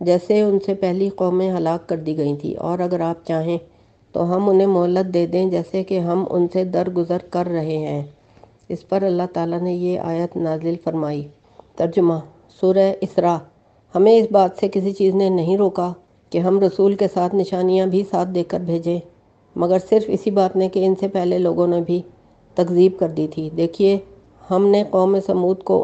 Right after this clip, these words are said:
ऊँटनी वाली निशानी सामान्य बसीरत के तौर पर दी थी, मगर उन्होंने बजाय मानने के उस पर जुल्म किया था, फिर उन पर अजाब आ गया था। यहाँ भी वही कुछ हो सकता है, ये एक्सप्लेनेशन है।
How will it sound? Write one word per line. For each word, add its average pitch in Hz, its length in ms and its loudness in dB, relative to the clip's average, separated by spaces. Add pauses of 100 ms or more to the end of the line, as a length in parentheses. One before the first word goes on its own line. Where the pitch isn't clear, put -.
ऊँटनी 202 480 4
वाली 190 320 2
निशानी 185 520 0 (580)
सामान्य 196 460 4
बसीरत 196 480 0
के 208 120 0
तौर 180 240 2
पर 185 180 0
दी 180 200 -2
थी, 196 160 -4
मगर 185 280 0
उन्होंने 185 340 2
बजाय 175 340 0
मानने 170 440 2
के 175 200 -4
उस - 180 -6
पर 196 240 -4
जुल्म 185 320 2
किया 165 260 -2
था, 156 280 -10 (1160)
फिर 196 180 0
उन 180 120 2
पर 190 220 -4
अजाब 175 360 0
आ 160 80 0
गया 160 200 -4
था। 185 140 -4
यहाँ 170 300 0
भी 175 120 0
वही 170 220 -2
कुछ 185 240 -6
हो 175 120 0
सकता - 300 -12
है, 165 160 -6
ये 170 160 -2
एक्सप्लेनेशन 156 680 -6
है। 147 100 -16